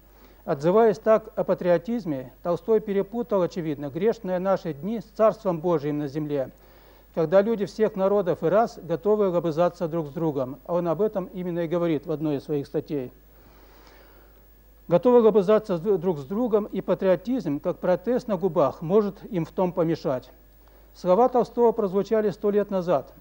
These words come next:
за кое всемирное лобызание, которое представлялось Льву Николаевичу близким, отодвинулось теперь за десятые горизонты.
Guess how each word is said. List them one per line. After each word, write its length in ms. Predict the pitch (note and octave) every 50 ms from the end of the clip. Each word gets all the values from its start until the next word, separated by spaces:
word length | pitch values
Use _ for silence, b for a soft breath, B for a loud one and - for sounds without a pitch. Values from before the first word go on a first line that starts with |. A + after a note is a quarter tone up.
| -
за 200 | - D#3+ C#3+ F#3
кое 260 | F3+ - A3+ A3 G#3+
всемирное 520 | F3+ - - F#3+ F3+ A3 A#3 G#3 G3 F#3+ F3
лобызание, 680 | E3+ E3 D#3 E3 D3+ C#3+ G3+ A3+ G#3+ F3+ D3 C3 - - - -
которое 320 | F3 D#3+ - G3+ F#3+ F#3
представлялось 720 | F3 F#3 F#3 - - - F#3 F3+ F3+ G3+ G3+ F#3+ F3 - -
Льву 220 | D#3 D#3 F3 G#3
Николаевичу 720 | G3 F3+ D#3+ - F3 E3+ F#3+ F#3+ F#3 F3 E3 D3+ - -
близким, 540 | D3+ C3+ D#3 F3 A#3 - - - D3 C3 B2+ - b b b b b b b b b b b b b
отодвинулось 640 | b E3+ - F#3 E3+ C#3+ C#3 G#3 A#3+ A3+ A3 G#3+ F3
теперь 480 | - G#3 F#3 - G#3 G3+ F#3+ D#3+ D#3 F#3+
за 140 | D3 D#3 D#3+
десятые 560 | D3 D3+ C3 - F#3+ F3 F3 - F3 E3 D#3+
горизонты. 720 | C#3+ D#3+ D#3 D3+ C#3 D#3 D3+ C#3+ C3 - - C#3 C3 A#2